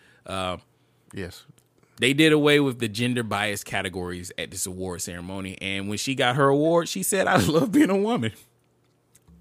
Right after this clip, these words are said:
Speaker 1: I guess they felt like she's spitting in people's face because, you know, she's at a non-binary, a non-, I, I, am I saying it wrong? I must be. She's at a gender, non-gender based award ceremony.
Speaker 2: Mm.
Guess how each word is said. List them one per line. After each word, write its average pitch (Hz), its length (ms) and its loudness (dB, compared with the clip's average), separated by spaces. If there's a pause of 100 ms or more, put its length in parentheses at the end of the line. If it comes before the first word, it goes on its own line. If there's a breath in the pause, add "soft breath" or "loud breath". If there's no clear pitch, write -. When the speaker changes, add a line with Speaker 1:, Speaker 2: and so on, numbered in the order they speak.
Speaker 1:
I 156 180 4
guess 269 240 2
they 233 180 2
felt 214 240 2
like 185 240 2
she's 165 240 -4
spitting - 480 -4
in 139 120 -6
people's 139 320 -6
face 135 280 -4
because, 123 460 -8
you 127 180 -10
know, 87 160 -12
she's 107 360 -12 (640 soft breath)
at 107 140 -2
a 104 60 -2
non-binary, 107 1300 -4
a 92 60 -6
non-, 107 340 -4
I, - 100 -12 (240)
I, 117 200 -10
am 127 160 -4
I 175 60 -4
saying 180 240 -6
it 185 60 -6
wrong? 180 380 -4
I 127 80 -4
must 120 260 -4
be. 107 220 -8 (460 loud breath)
She's 139 340 -6 (100)
at 120 160 0
a 92 380 -2
gender, 127 640 0 (800)
non-gender 113 880 -4 (100)
based 107 400 -8
award 92 440 -10
ceremony. - 420 -16
Speaker 2:
Mm. 95 240 -14